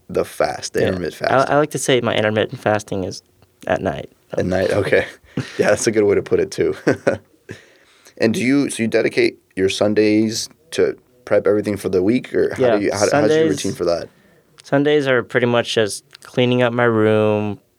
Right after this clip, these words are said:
Speaker 2: prepping my meals for the week, doing all my laundry, kinda getting my life back together after a busy week.
Speaker 1: Mm, interesting. That's how it has to be, you know, you just kinda have a, a set time where you do
Speaker 2: Mm-hmm.
Speaker 1: things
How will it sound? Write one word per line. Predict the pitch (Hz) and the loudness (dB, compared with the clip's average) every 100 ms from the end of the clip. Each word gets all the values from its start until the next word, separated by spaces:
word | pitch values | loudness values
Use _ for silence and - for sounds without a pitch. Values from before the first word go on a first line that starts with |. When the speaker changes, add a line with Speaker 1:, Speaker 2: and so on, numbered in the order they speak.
| _ | _
Speaker 2:
prepping | - 120 120 | -6 -2 0
my | 117 | 0
meals | 110 110 107 | 2 2 2
for | - | 0
the | 107 | 0
week, | 107 107 101 | 2 0 0
doing | 110 110 | 0 2
all | 107 | 2
my | 104 | 2
laundry, | 98 104 101 101 101 | 2 2 0 0 -2
kinda | 127 117 | -2 -2
getting | 117 123 | 0 0
my | 113 | 0
life | 107 107 107 | 2 2 0
back | 104 - | -4 -2
together | 104 98 98 95 | 0 2 4 2
after | 95 - 98 | 0 -2 -2
a | 92 | -2
busy | 90 95 92 | -2 -2 -2
week. | 90 90 - - _ _ _ _ _ _ _ - | -2 -4 -6 -20 _ _ _ _ _ _ _ -8
Speaker 1:
Mm, | 110 110 98 | -4 -2 -2
interesting. | 98 101 - - - _ _ _ _ _ _ _ _ - | -4 -6 -8 -12 -14 _ _ _ _ _ _ _ _ -2
That's | 127 | 0
how | 151 | 2
it | 131 | 2
has | 117 | 0
to | 92 | 0
be, | 104 | 0
you | 95 | 2
know, | 92 | 0
you | 92 | -2
just | 107 - | -4 -6
kinda | 107 98 | -2 0
have | 98 92 | 0 -2
a, | 90 - - | -4 -8 -8
a | |
set | - 110 - | -2 0 -2
time | - 98 98 95 | -2 -2 0 -2
where | 90 | -2
you | 87 | -2
do | 120 | -2
Speaker 2:
Mm-hmm. | 120 | -2
Speaker 1:
things | 95 90 127 | -2 -4 -8